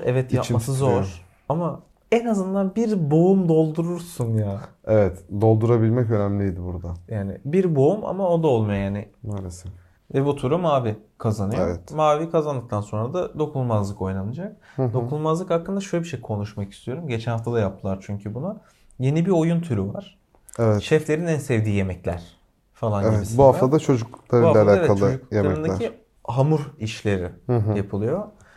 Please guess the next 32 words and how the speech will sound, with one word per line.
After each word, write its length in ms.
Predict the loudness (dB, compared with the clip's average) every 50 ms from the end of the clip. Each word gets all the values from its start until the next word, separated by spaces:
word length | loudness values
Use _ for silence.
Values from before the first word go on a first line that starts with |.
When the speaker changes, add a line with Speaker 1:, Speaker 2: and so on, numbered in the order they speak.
| _ _ _ -4
Speaker 1:
Mehmet 300 | -2 0 2 2 0 0
Şef 340 | -2 -2 -4 -4 -4 -6 -12 -10
bir 280 | -8 -8 -8 -6 -4 -4
erişte, 640 | -2 -2 -2 -6 -8 -6 -4 -2 -2 -2 -4 -8 -18 _ _ _ _
peynirli 460 | -4 -2 -2 0 0 -2 -2 -4 -4
bir 80 | -6 -6
erişte 560 | -4 -2 -2 -2 -4 -6 -8 -6 -6 -6 -6 -8 -6 -4
Speaker 2:
Hı 100 | -2 -2
hı. 240 | -2 -2 -4 -6 -8 -10 -14 _ _ _ -8 -6
Speaker 1:
diyor. 280 | -4 -4 -4 -4 -6 -10 -16 _ _ _ _ -20 -20 -16
Speaker 2:
Keşli 380 | -2 2 2 2 2 2 0 0
cevizli 380 | 2 2 2 2 0 0 2 2 2
erişte 360 | 2 0 -2 -4 -4 -2 -2
bu 60 | -2 -2
arada. 160 | -2 -2 -4
Keş 300 | -4 -2 -4 -4 -2 -2
peyniriyle 240 | -2 0 2 0 0
Speaker 1:
Keş 100 | 2 2
Speaker 2:
yapılan. 180 | 2 4 4
Speaker 1:
peynirinden. 500 | 2 2 0 -2 -2 -2 -4 -4 -4 -4
Speaker 2:
Hı 60 | -4
hı. 200 | -4 -2 -4 -4
Speaker 1:
"Peynir 280 | -4 -6 -6 -8 -8 -10
işte." 260 | -10 -14 -20 -20 -18 -6
falan 340 | -2 0 2 2 2 2 2
diye. 180 | 4 2 2 2 -2 -8 -14 -12 -12 -12 -12 -14 -16 -10 -6 -6 -6 -6 -2
Komple 420 | 0 2 2 2 0 0 0 2
bir 100 | 2 0
kültürü 220 | 0 -2 -4 -4 -4
Speaker 2:
Saygısız. 720 | -2 0 2 2 2 2 0 -2 -4 -6 -6 -8 -8 -8 -12
Speaker 1:
şu 60 |
an 40 | -16